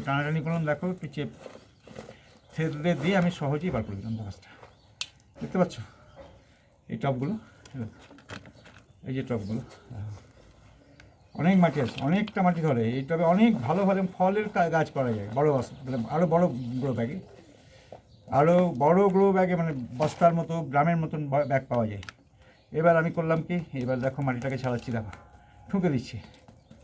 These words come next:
আমি শুধু গাছটায় শিকড়ে, মূল শিকড়ে ঠুকছি, যেখানটা শিকড়টা বড়, বড় এবং মোটা।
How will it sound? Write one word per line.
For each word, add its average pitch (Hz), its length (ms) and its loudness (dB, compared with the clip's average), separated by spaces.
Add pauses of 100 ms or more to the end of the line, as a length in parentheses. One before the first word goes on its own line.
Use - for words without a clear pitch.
(400)
আমি 165 240 2
শুধু 190 160 0
গাছটায় 202 560 4 (320)
শিকড়ে, 175 400 2 (100)
মূল 220 140 6 (100)
শিকড়ে 175 360 -2
ঠুকছি, 147 280 -10 (680)
যেখানটা 156 400 -2
শিকড়টা 160 400 -6 (140)
বড়, 113 140 4 (220)
বড় 143 120 4 (140)
এবং 170 100 0 (100)
মোটা। 110 220 -2